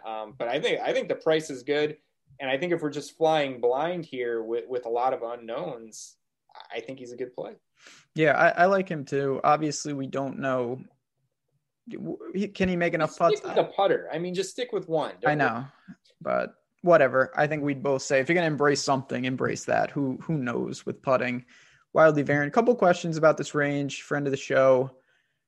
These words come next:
Speaker 2: Mister Daniel Johnson. Any merit to fading everyone above eight point five K and leaving a ton of salary? I get that concept. I think that's a little much, though. There's too much win equity to cut out, like, the first twelve golfers in a forty-man field. That's,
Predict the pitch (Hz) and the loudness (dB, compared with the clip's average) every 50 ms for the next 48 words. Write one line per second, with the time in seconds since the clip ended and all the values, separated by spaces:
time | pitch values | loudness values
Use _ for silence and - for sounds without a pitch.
0 | _ _ _ - 139 - _ - - - - - 143 147 143 143 143 131 127 131 | _ _ _ -16 -16 -16 _ -18 -18 -10 0 2 2 2 2 0 0 -2 -4 -4
1 | - 147 139 139 143 139 - - 160 180 202 214 202 208 214 208 202 175 - - | 0 2 2 2 2 2 -2 -2 0 2 2 4 6 6 6 6 4 0 -2 2
2 | - 180 185 185 180 165 170 175 185 180 180 175 160 160 156 139 147 165 165 160 | 6 6 6 6 6 4 4 4 6 4 4 4 6 4 4 6 4 2 2 2
3 | - 170 160 147 135 - 151 143 143 139 - - 160 160 156 160 147 139 151 156 | 0 -2 -4 -4 2 6 6 6 6 4 4 6 6 8 8 6 4 2 0 -2
4 | 147 143 147 135 - - 151 139 131 - - 135 135 139 143 143 143 143 135 - | -2 -2 -4 -4 -2 -2 -2 -2 -2 2 4 6 6 6 6 4 4 2 2 0
5 | - _ _ _ - 151 156 143 156 156 160 165 180 175 170 - 156 151 156 160 | -4 _ _ _ 0 0 2 4 2 2 2 4 2 2 2 2 0 0 2 2
6 | - 160 - - 147 147 160 151 147 143 - 135 127 131 131 131 135 127 123 123 | 0 0 0 0 0 0 2 0 0 0 0 -2 0 0 0 0 0 0 0 -2
7 | 113 120 - - - 127 120 120 127 131 143 139 131 - - - - 170 165 160 | -4 -4 -6 -8 -6 -4 -4 -4 -4 -4 -4 -6 -6 -8 -12 -8 -4 -4 0 0
8 | 160 151 156 - - 135 135 131 131 135 135 - 151 147 147 139 139 131 - - | 0 -2 -2 -6 -6 -4 -4 -2 -2 -4 -4 -2 -2 0 0 0 -2 -2 -4 -10
9 | _ _ _ _ _ _ _ - 147 147 - 147 139 139 135 135 131 - - 139 | _ _ _ _ _ _ _ -4 -4 0 4 4 6 8 8 6 6 4 2 -2
10 | 131 - - 131 - - 139 135 131 131 - - _ _ _ _ _ - - _ | -2 -2 -4 -8 -6 -2 0 0 0 -2 -6 -14 _ _ _ _ _ -20 -10 _
11 | 143 143 135 131 131 123 110 - 127 127 127 135 - 147 139 127 131 127 123 120 | 4 6 6 6 6 2 2 4 4 6 6 4 2 -2 -2 -2 -4 -6 -8 -8
12 | - - 131 127 123 135 135 135 127 - 120 110 120 120 - - 139 131 123 - | -8 -6 -4 -4 -4 -4 -4 -6 -6 -6 -6 -6 -8 -10 -10 -8 -6 -4 -4 -4
13 | 214 - 131 127 123 127 - - - - | -2 0 2 2 2 0 -4 -6 -8 -8